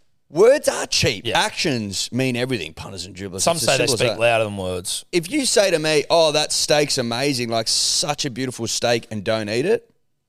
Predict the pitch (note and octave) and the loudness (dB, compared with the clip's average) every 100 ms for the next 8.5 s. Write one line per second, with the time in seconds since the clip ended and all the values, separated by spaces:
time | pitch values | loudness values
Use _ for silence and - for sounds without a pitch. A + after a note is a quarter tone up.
0 | _ A#2 G#2+ G#2+ G#2 C3+ A#2+ C3+ B2 A#2 | _ -4 0 2 4 4 2 2 2 0
1 | C3 E3+ A3 D4+ - D#2 - _ _ _ | 0 2 2 -2 -8 -12 -14 _ _ _
2 | _ C#3 B2+ D#3 C3+ - - - _ _ | _ -4 0 0 -2 -10 -16 -20 _ _
3 | _ _ _ _ _ _ F3 D#3+ - F#2 | _ _ _ _ _ _ -8 -8 -10 -10
4 | - - F#2 - _ _ _ _ _ - | -12 -14 -14 -14 _ _ _ _ _ -4
5 | C#3 B2+ G#3+ F#3 D#3+ B2+ D#3+ G3+ - C#3+ | -2 -2 0 2 2 2 0 -2 -6 2
6 | D#3 C3+ C#3 E3+ A2+ B2+ - A#2 B2+ E3+ | 2 4 0 0 0 -2 -2 -4 2 6
7 | C#3+ C3+ C3+ B2 A2 A2+ - D3+ C#3 - | 6 4 -2 -6 -8 -10 -4 -2 -2 -4
8 | - C#3 - - | -2 -2 -2 -8